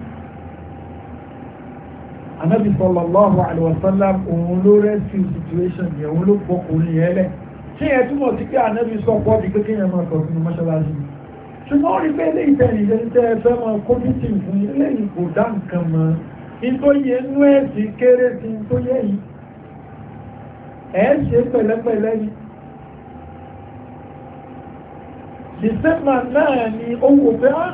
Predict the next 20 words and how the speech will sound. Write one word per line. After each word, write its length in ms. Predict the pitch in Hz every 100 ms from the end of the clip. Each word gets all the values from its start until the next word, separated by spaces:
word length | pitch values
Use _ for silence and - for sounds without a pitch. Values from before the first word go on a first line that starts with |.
| 214
bánà 260 | 214 233 220
mi 140 | 202
ṣe 140 | 202 202 196
dáa 220 | 208 196
tó." 280 | 190 233 240 - - - - - - - -
Ànábì 360 | 156 185 233 220
wà 180 | 226 214
ní 200 | 196 190
mẹ́rin 320 | 233 247 233
tí 160 | 208 208
wọ́n 260 | 233 226 208
jẹ́ 200 | - 233
jù. 200 | - - - - - - - - - - - - - - - - - - - - - - - - - - - - -
Ó 120 | 185
ní, 120 | 208
"Allahumma, 760 | 214 185 185 175 170 202 196 180 - - - - - - - - - -
ilé 200 | 151 175
Ọlọ́run 280 | 185 196 180
ọba, 140 | 165 175
irhamni, 560 | 180 - 220 208 170